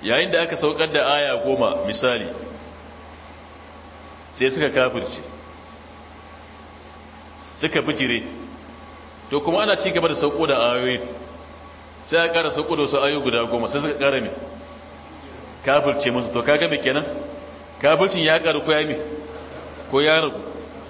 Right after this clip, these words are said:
A lokacin da masu imani aka saukar da waɗannan ayoyin guda goma, su kuma sun yi imani, sun yadda daga Allah suke. Yayin da aka ƙaro goman kuma, nan ma suka ƙara yadda, suka ƙara gamsuwa,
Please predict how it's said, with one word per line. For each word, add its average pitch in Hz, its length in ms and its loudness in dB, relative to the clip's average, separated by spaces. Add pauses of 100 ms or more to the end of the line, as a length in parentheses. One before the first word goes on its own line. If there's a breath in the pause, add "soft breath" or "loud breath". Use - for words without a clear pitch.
(220)
A 123 80 6
lokacin 185 400 2
da 170 80 6
masu 143 320 2
imani 190 440 2
aka 170 200 0
saukar 165 280 0
da 165 100 0
waɗannan 156 240 2
ayoyin 170 200 2
guda 143 220 4
goma, 147 160 0
su 147 160 -2
kuma 156 120 -2
sun 151 200 -4
yi 147 180 -4
imani, 143 300 2
sun 160 340 -2
yadda 139 160 0
daga 117 260 -2
Allah 123 220 0
suke. - 240 -8 (640)
Yayin 123 240 2
da 180 160 4
aka - 160 0
ƙaro 156 340 2
goman 156 360 4
kuma, 120 200 2 (1300)
nan 127 180 -2
ma 143 120 4
suka 135 200 -4
ƙara 131 300 2
yadda, 120 340 2 (840)
suka 147 220 2
ƙara 143 280 2
gamsuwa, 143 520 2